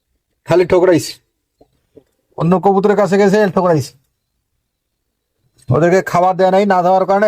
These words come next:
এই দেখেন এই যে কি অবস্থা। মশাও আক্রমণ করছে। এই দেখেন এইমাত্র, এইমাত্র এই দেখেন বাচ্চারা কি করছে, একবারে ব্লাড বার করে ফেলেছে। এদের অত্যাচার,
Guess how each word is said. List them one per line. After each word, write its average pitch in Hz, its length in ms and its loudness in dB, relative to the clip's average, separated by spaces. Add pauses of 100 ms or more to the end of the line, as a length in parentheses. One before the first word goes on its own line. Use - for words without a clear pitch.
এই 165 100 -2
দেখেন 151 180 2
এই 151 140 0
যে 147 100 -2
কি 160 100 -4
অবস্থা। 151 340 0 (3250)
মশাও 147 360 2 (140)
আক্রমণ 180 320 -2
করছে। 175 260 -4 (880)
এই 165 140 2
দেখেন 170 220 2
এইমাত্র, 170 400 0 (440)
এইমাত্র 160 300 0 (160)
এই 156 80 2
দেখেন 135 240 2
বাচ্চারা 151 320 -2
কি 160 140 -4
করছে, 135 200 -4 (1800)
একবারে 151 480 0
ব্লাড 170 240 0
বার 165 120 2
করে 151 140 0
ফেলেছে। 147 240 -2 (1600)
এদের 180 240 2 (140)
অত্যাচার, 208 380 -2